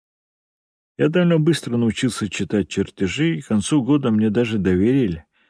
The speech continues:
самостоятельно разбить координаты лестницы перед Ленинградским вокзалом.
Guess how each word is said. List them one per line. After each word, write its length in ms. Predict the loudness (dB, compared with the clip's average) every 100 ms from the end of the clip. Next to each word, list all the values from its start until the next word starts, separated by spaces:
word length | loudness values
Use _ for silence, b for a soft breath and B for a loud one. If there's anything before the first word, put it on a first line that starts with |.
| _ _
самостоятельно 880 | -6 -2 -2 0 0 0 0 0 0
разбить 400 | -2 -4 -6 -6
координаты 720 | -4 -4 -2 -2 0 -2 -2
лестницы 560 | -2 -2 -2 -6 -8 -8
перед 300 | -6 -6 -4
Ленинградским 760 | -4 -2 -4 -4 -6 -6 -4
вокзалом. 640 | -4 -6 -8 -10 -12 -16